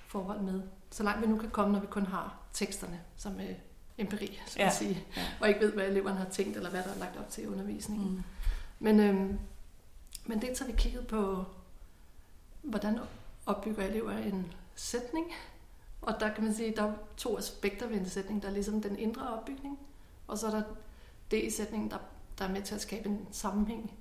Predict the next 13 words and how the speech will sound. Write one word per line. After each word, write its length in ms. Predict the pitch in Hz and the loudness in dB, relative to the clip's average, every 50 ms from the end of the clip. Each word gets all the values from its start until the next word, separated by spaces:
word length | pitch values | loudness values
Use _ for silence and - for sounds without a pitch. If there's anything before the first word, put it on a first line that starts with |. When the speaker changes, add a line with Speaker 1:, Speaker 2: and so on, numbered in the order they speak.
| - | -4
Speaker 2:
Mm. 160 | - 220 220 214 190 180 180 - - | 0 2 2 2 2 -2 -4 -6 -6
Speaker 1:
i 40 | 208 | -4
den 100 | 202 190 | -2 -2
større 300 | - - 190 180 185 190 - | -2 -2 -2 -4 -4 -4 -4
tekst. 420 | - 185 180 - - - - - - - - - - - - - - - - - - - - - - - - - - - - | -6 -6 -6 -6 -8 -10 -10 -14 -16 -18 -18 -14 -10 -10 -8 -8 -10 -12 -14 -14 -14 -16 -16 -16 -16 -16 -16 -16 -18 -14 -4
Øhm, 720 | - 226 214 208 202 202 202 196 196 190 190 190 190 214 208 - - - - - - - - - - - - - | 4 6 8 8 8 8 6 4 2 2 0 0 -2 -2 -6 -10 -12 -16 -16 -16 -16 -14 -14 -12 -14 -14 -12 -4
men 120 | - 220 214 | 0 2 2
det 60 | 214 | 4
har 100 | 269 277 277 | 2 2 0
vi 60 | 262 | 0
været 160 | 269 262 233 220 | 0 -2 0 0
optaget 400 | 214 226 - - - 247 240 226 | 0 0 -2 -4 -4 -4 -4 -4
af, 260 | 220 226 - 208 | -4 -6 -8 -10